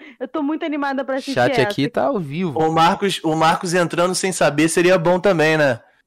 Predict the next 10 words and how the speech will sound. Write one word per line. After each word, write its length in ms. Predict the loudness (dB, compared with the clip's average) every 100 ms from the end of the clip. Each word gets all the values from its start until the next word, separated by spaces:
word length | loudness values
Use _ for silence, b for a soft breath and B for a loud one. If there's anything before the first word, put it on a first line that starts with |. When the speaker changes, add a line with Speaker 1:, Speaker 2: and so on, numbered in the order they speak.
| _ _ _ _
Speaker 3:
Que 100 | -2
ele 160 | 0 2
ia 220 | 4 2
Speaker 1:
É. 40 |
Speaker 3:
ser 200 | 2 -2
aquela 320 | -2 0 0
pessoa 540 | 0 -2 -2 0 0 0
que, 260 | -4 -6
que 280 | -6 -4 -4
f-, 280 | -4 -8 -14